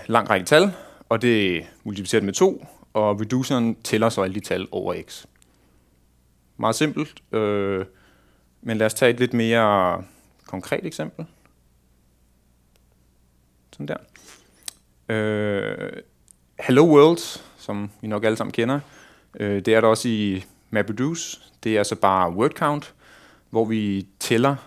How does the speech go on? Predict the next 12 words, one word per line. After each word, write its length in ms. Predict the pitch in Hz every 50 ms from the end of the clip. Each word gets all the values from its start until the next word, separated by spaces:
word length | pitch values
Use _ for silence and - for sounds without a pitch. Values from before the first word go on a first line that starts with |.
| - -
øh, 320 | - 107 98 95 92 90 90
antallet 280 | 101 113 - 123 107
af 80 | 104 101
gange 260 | 110 104 104 110 110
et 60 | 110
ord 400 | 110 117 117 117 101 101 - - _ _
forekommer 540 | - - 110 107 107 - 117 104 104 101 95 -
i 280 | 104 101 98 98 - -
en 100 | 107 107
eller 100 | 104 95
anden 240 | 92 98 101 101 - - _ _ _ _ -
tekst. 380 | - 98 - - - - -